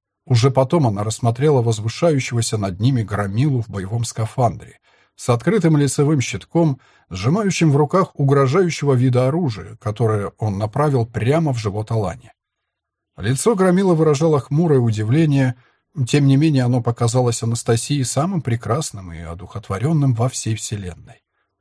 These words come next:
Может быть, потому что на его бронированной груди была эмблема Альянса.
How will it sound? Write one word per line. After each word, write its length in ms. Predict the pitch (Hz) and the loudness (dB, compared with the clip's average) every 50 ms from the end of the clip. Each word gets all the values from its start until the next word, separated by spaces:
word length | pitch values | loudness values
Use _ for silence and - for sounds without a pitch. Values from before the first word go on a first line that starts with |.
| _ _ | _ _
Может 300 | - - - 143 143 156 | -10 -6 -6 -4 -2 0
быть, 180 | 151 156 151 - | 2 0 2 2
потому 380 | - 131 - 143 143 156 165 | 0 0 2 2 2 2 2
что 260 | 135 - - 143 139 127 | 0 0 0 2 2 4
на 140 | 120 123 131 | 4 4 4
его 260 | 127 127 127 147 143 | 4 4 2 2 2
бронированной 680 | 127 117 123 127 123 127 139 143 127 117 117 117 117 113 | 2 2 2 2 4 4 2 2 2 2 2 0 0 -2
груди 380 | 104 107 120 120 113 110 131 165 | -2 0 0 0 0 2 2 0
была 280 | 147 110 101 123 131 123 | 2 2 0 0 0 0
эмблема 420 | 117 113 117 123 120 117 117 113 | 0 0 0 0 0 0 0 -2
Альянса. 640 | 113 110 107 110 120 117 113 - - - - - - | -4 -4 -4 -4 -4 -4 -4 -6 -8 -12 -12 -14 -18